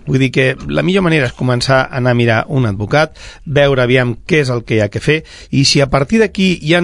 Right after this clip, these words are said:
certs dubtes, certes coses que queden de, fora del, de, del, eh, de lo reglamentat dintre del testament, llavors a partir d'aquí sí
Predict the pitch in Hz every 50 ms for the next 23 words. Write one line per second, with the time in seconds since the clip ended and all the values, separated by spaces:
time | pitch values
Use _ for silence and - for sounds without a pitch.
0 | 175 175 - - - 175 175 147 131 127 143 151 156 143 - - - 127 120 107
1 | - - - - - 170 170 165 - - 185 156 - - - - 160 165 175 175
2 | - - - 143 131 - 165 156 156 165 160 165 160 156 156 156 151 143 147 147
3 | 143 143 143 143 139 135 135 135 131 - - 160 160 165 165 160 156 147 147 147
4 | 143 143 139 139 - - - - - - - - 143 147 135 143 143 143 143 143
5 | 139 139 135 135 139 139 135 143 139 135 135 143 143 143 139 139 143 131 131 139
6 | 135 135 131 127 127 120 - 160 156 131 131 131 131 120 - 123 117 110 131 135
7 | - - 139 139 139 143 - - - - - - 113 127 143 143 113 110 107 -
8 | - - - 117 107 101 - - 107 - 127 120